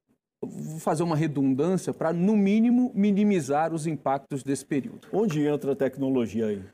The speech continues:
Speaker 1: Tecnologia.
Speaker 2: Ela ajuda vocês nesse processo?
Speaker 1: É fundamental, é fundamental. Tanto nos processos de, de tratamento, disponibilização, monitoramento, é, o uso da água. O uso da água em casa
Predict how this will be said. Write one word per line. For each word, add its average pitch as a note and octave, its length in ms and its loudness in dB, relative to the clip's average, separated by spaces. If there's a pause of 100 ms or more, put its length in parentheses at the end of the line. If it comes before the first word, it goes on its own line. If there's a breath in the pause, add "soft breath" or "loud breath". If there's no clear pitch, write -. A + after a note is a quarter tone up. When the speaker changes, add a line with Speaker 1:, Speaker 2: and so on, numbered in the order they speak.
(160)
Speaker 1:
Tecnologia. E3 200 -2
Speaker 2:
Ela D3+ 140 2
ajuda B2+ 440 0
vocês A#2+ 480 0
nesse A2+ 220 -6
processo? C3 560 -4 (340 loud breath)
Speaker 1:
É C3+ 80 0
fundamental, C3+ 720 -2 (240)
é A#2 120 -4
fundamental. A#2+ 680 -6 (160)
Tanto C#3 300 0
nos B2+ 120 0
processos B2 640 -4
de, A2+ 300 -4
de G#2+ 280 -8 (120)
tratamento, A#2+ 760 0
disponibilização, A#2 1080 -2
monitoramento, B2+ 1300 0 (320 loud breath)
é, C#3+ 100 2
o D#3 100 0
uso E3 380 0
da B2 140 0
água. C3 440 2
O D3+ 40 0
uso D3 180 -4
da D#3 100 -4
água D3+ 240 0
em C#3+ 60 0
casa D3+ 560 -2